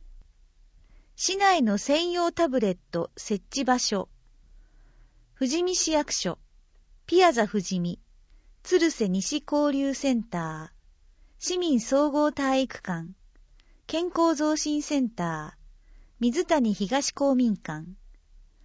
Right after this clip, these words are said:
針ヶ谷コミュニティセンター、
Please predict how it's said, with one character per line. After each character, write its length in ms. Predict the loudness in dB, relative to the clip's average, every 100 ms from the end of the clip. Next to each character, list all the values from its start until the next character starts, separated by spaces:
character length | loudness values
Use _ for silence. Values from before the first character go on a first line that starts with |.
| -20 -20 -6
針 280 | -2 0 4
ヶ 80 | 4
谷 200 | 4 2
コ 140 | 0
ミ 120 | 2
ュ 40 | 2
ニ 160 | 0
テ 120 | -2
ィ 100 | -2 -2
セ 180 | 0
ン 100 | -2
タ 140 | -2 -6
ー、 360 | -8 -10 -16